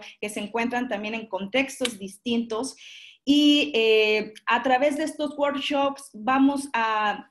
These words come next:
a desarrollar una serie de competencias, eh, en torno a estos siguientes ejes temáticos. El primer workshop se va a lanzar en esta primavera,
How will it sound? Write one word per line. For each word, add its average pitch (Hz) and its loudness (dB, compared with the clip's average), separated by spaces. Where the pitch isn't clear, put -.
a 214 -4
desarrollar 233 0
una 269 2
serie 254 2
de 233 -6
competencias, 240 0
eh, 214 0
en 240 2
torno 285 2
a 220 2
estos 240 -6
siguientes 233 -6
ejes 214 -6
temáticos. 170 -6
El 220 -8
primer 285 4
workshop 330 0
se 285 -4
va 269 2
a 269 2
lanzar 311 2
en 214 -6
esta 196 -2
primavera, 233 0